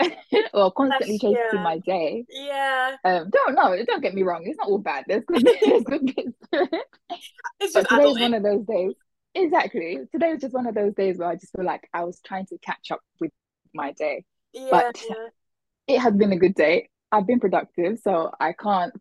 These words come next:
Speaker 1: can't complain.
Speaker 2: I like
Speaker 1: Um,
Speaker 2: that.
Speaker 1: but yeah, that is me in a nutshell.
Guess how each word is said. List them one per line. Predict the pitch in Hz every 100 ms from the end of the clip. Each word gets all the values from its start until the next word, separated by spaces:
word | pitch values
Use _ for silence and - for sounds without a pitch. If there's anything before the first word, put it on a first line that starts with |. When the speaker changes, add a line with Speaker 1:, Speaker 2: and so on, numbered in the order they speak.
| _
Speaker 1:
can't | - 220
complain. | 185 165 175 131 151 196 - _ _ _ 220
Speaker 2:
I | 220 185
like | 185 175
Speaker 1:
Um, | 180
Speaker 2:
that. | 175 -
Speaker 1:
but | 180 156
yeah, | 160 - - _ -
that | 233 240
is | 233
me | 208 233 202 190
in | 208
a |
nutshell. | 214 - - 147